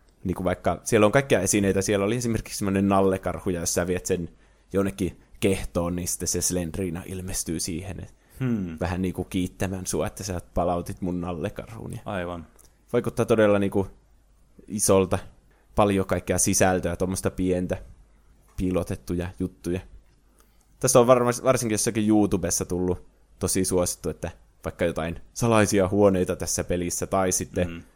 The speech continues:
Speaker 1: niitä ekstremeen vaikeustasoja yrittää päästä, tai
Speaker 2: Mm.
Speaker 1: Nightmare-moodilla, ja kaikkea semmosia oli siinä mukana.
Speaker 2: Aivan.
Speaker 1: Mummo jättää karhun raut-, rautoja sinne lattialle ja kaikkea semmoista.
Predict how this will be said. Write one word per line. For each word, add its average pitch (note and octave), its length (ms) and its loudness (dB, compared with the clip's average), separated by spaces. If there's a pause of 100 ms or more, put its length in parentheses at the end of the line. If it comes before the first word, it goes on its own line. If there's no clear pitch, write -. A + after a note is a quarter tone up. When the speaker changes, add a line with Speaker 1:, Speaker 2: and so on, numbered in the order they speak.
(120)
Speaker 1:
niitä G2 280 0
ekstremeen G#2 760 4
vaikeustasoja F2+ 800 2
yrittää E2 380 -4
päästä, E2+ 380 -6
tai E2 280 -4 (220)
Speaker 2:
Mm. F#2+ 160 -8 (140)
Speaker 1:
Nightmare-moodilla, F#2 1080 0
ja F2 60 -6
kaikkea F#2 320 -4
semmosia F2 360 -4
oli E2+ 120 -8
siinä F2+ 200 -8
mukana. G2+ 360 -10 (640)
Speaker 2:
Aivan. E2+ 280 -12 (400)
Speaker 1:
Mummo F#2 300 2
jättää F2+ 360 0
karhun F2+ 440 0
raut-, F#2 380 -6
rautoja F#2+ 460 0
sinne G#2 240 -4
lattialle G#2+ 540 -4
ja A2+ 60 -4
kaikkea A2 320 -4
semmoista. A#2 460 -2